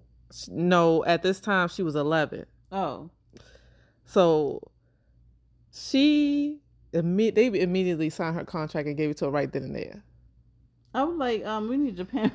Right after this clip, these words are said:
Speaker 2: <laughs> president."
Speaker 1: <laughs> Now, I'm not sure. They probably did call the parents and did whatever, but they immediately gave her a contract on the spot. They wanted her. So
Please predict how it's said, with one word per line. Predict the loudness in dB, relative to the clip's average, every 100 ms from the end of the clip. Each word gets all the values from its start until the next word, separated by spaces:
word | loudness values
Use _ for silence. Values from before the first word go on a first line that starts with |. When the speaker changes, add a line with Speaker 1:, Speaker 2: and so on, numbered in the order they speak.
| -4
Speaker 2:
<laughs> |
president." | 0 4 8 8 8 6 4 4 -4
Speaker 1:
<laughs> | -20 -16 0
Now, | 2 4
I'm | 4 2
not | 2 0 0
sure. | 2 2
They | 2 0
probably | 2 0 2
did | 0 -2
call | -2 -4
the | -4
parents | -4 -4 -6 -10 -14
and | -8
did | -8
whatever, | -4 -4 -4 -6 -4
but | -2 2
they | 2
immediately | 2 0 -2 -2 -4
gave | -4 -4
her | -6
a | -8
contract | -8 -8 -6 -8 -6
on | -8
the | -8
spot. | -12 -2 0 0 -6 _ _ _
They | -6
wanted | -2 -2 -4
her. | -6 -10 -12
So | 0 2 4 0